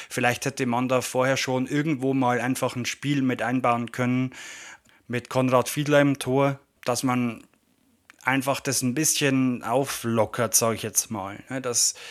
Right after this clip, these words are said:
also Neffin hat ganz hervorragende Leistungen bisher in, in der Saison gezeigt. Man darf jetzt da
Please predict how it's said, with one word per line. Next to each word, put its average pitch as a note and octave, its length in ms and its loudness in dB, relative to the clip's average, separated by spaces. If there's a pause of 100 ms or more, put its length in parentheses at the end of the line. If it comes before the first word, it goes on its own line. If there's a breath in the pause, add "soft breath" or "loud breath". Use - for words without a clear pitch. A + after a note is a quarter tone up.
(100)
also B2 180 0
Neffin D3+ 420 4
hat C#3+ 360 2
ganz - 480 0
hervorragende C#3+ 800 6
Leistungen D3+ 580 4
bisher D3+ 280 2
in, C#3 280 2
in C3+ 180 -2
der C3 140 -2
Saison C3+ 400 2
gezeigt. C3 600 2
Man B2+ 140 2
darf B2 160 2
jetzt - 240 0
da A#2+ 300 0